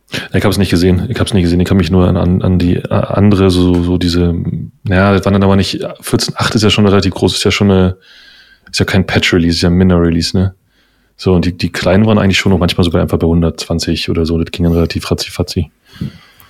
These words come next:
Ähm, da wirkte, das wirkte eher so, als wenn sie mit vierzehn acht noch mengenweise andere Zeug mit rausgebracht haben. Oh, ja, wie's.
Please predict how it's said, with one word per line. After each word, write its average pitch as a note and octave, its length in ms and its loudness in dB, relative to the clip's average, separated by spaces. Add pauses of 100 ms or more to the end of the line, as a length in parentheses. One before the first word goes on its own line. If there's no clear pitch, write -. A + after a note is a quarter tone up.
(320)
Ähm, E2+ 320 0
da E2 160 0
wirkte, F#2 220 2
das - 100 -2
wirkte F#2 200 0
eher F#2 160 4
so, F#2 120 2
als F2 160 0
wenn F#2 80 2
sie F2 80 2
mit F2 80 0
vierzehn - 340 -2
acht - 260 -4
noch E2+ 280 -2
mengenweise F2 440 2
andere F2+ 200 0
Zeug E2+ 280 -2
mit F2 140 -2
rausgebracht F#2 400 -2
haben. E2 280 -2 (1080)
Oh, G2 180 0
ja, C#2+ 140 -8
wie's. D#2+ 240 -6